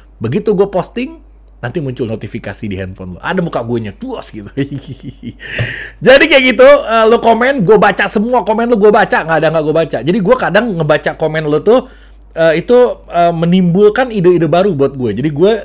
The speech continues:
banyak dapat bahan materi dari kalian karena gue baca komen-komen itu. Jadi komentar, komentar aja. Oke, sekian dari gue.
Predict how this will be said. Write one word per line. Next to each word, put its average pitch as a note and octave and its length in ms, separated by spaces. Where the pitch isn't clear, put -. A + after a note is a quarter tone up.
banyak D#3 400
dapat E3+ 240
bahan C#3 320
materi C#3+ 400
dari C3+ 160
kalian C#3 400
karena D#3 220
gue D3+ 100
baca B2+ 240
komen-komen A2 400
itu. G2 240
Jadi C#3+ 180
komentar, D4 640
komentar E3+ 400
aja. F#2 240
Oke, F#3 320
sekian D#4 320
dari C#4 160
gue. C4+ 220